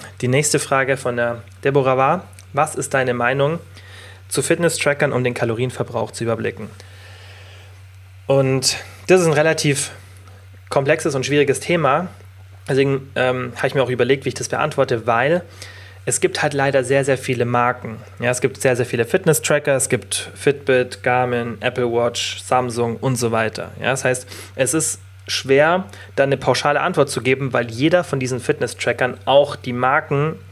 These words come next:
also auch innerhalb einer Marke, schwanken die Fitness-Tracker wahnsinnig. Das habe ich zum Beispiel damals bei der Fitbit gemerkt. Da hatte ich damals die Charge zwei und dann die Versa, glaub auch zwei oder eins, ich weiß es nicht.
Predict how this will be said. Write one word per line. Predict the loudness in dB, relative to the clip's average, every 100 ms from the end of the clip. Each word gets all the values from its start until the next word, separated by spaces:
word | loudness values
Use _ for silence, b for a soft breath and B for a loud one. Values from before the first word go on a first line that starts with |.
| B B B B -12 -6
also | -4 0
auch | -2 2
innerhalb | 2 4 4 2 2
einer | 0 2
Marke, | 2 2 0 0 0
schwanken | 0 0 0 0 0 -2
die | -2
Fitness-Tracker | -4 -2 -2 0 0 0 2
wahnsinnig. | 0 -2 -6 -6
Das | -4
habe | -4
ich | -6 -4
zum |
Beispiel | -4 -4 -4
damals | -4 -6
bei | -8
der | -4
Fitbit | -4 -4 -4 0
gemerkt. | 2 2 0 -8 B B B -20 -20 -20 -20 -4
Da | -2
hatte | 0 -2
ich |
damals | 0 2 2 0 -4
die | -6 -6 -6 -4
Charge | -4 -2 -2 -4 -4
zwei | 0 2 2 4 2 2
und | -2 -6
dann | -8 -8
die | -2
Versa, | 2 4 4 6 6 4 0 -10
glaub | -12 -2
auch | -2 -2
zwei | -2 0 0
oder | 0
eins, | -4 -6 -2
ich |
weiß | -2 -2
es | -4
nicht. | -6